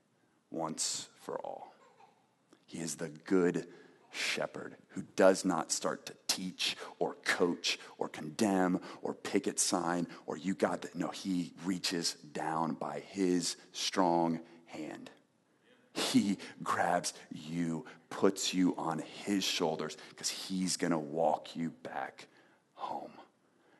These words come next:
And when he does this, filled with joy, he tells all his friends, they throw a party, they rejoice, and then Jesus follows it up with this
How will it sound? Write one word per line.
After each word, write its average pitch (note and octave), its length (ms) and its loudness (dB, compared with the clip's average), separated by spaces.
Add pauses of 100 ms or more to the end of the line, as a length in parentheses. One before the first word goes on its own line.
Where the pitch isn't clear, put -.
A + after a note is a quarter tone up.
(160)
And - 100 -10
when D#2 100 -4
he D2+ 80 -4
does E2+ 400 0
this, - 320 -4 (180)
filled F2+ 340 4
with E2+ 300 -2
joy, F2+ 540 2 (400)
he F#2+ 260 -6
tells F#2+ 400 6
all F#2 220 8
his F2 220 -4
friends, A2+ 720 6 (280)
they G#2 180 6
throw G2 420 6
a F#2 140 2
party, A2 640 6 (160)
they G2+ 300 6
rejoice, G#2 640 6
and G2+ 200 2
then F#2+ 200 2
Jesus G#2+ 560 2
follows F#2+ 560 6
it F#2+ 100 6
up F2+ 240 4
with F2 260 0
this - 360 0